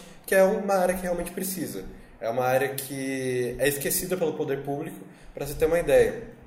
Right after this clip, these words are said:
é, a atual gestão do Bruno Covas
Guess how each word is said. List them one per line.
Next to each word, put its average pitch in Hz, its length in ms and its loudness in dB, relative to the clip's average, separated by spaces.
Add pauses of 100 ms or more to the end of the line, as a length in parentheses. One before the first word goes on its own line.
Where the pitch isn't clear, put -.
(420)
é, 113 460 -2
a 127 80 0
atual 147 280 4
gestão 143 380 0
do 160 80 0
Bruno 123 280 -4
Covas 131 600 2